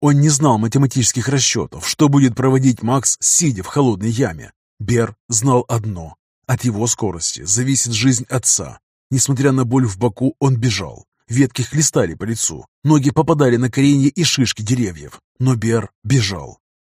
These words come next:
Уже давно взошло солнце, заставив его немного изменить направление бега. Во рту пересохло, но любящий сын не прекращал бег, несмотря на боль и слабость.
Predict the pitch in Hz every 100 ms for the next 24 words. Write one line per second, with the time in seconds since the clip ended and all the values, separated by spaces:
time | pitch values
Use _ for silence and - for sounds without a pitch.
0 | - 135 147 135 151 143 120 98 110 107
1 | 127 113 - 92 78 - - _ _ 117
2 | 160 - 151 113 104 127 131 135 147 151
3 | 135 151 127 165 147 110 110 139 131 110
4 | 110 110 95 76 55 _ _ 110 139 -
5 | 107 123 123 - 98 - - - _ 135
6 | 120 113 110 - 110 - 123 113 127 131
7 | 131 147 147 - 135 98 95 120 120 139
8 | - 139 143 131 120 135 127 127 - 95
9 | 64 - - -